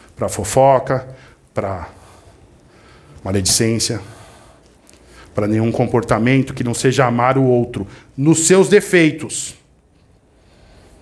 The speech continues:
Porque ele também, ele não é perfeito. Quem está falando sou eu. Mas Sérgio também se incomoda com algumas coisas.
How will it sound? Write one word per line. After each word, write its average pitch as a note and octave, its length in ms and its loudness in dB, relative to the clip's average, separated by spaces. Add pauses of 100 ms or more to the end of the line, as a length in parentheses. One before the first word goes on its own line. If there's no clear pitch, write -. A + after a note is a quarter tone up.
(440)
Porque C#3+ 300 4
ele F3+ 360 6
também, D#3+ 720 0 (1160)
ele G2 120 -6
não A#2 180 0
é F#3 60 0
perfeito. A2+ 560 -6 (1000)
Quem B2 140 0
está B2+ 220 0
falando D#3 600 0 (280)
sou C#3 320 -4
eu. G2+ 240 -4 (1160)
Mas A#2+ 220 2
Sérgio F3+ 580 2 (260)
também G#3 340 -4
se F#3+ 140 -6
incomoda B2+ 500 -2
com F#2+ 100 -8
algumas G#2 380 -8
coisas. E2 540 -8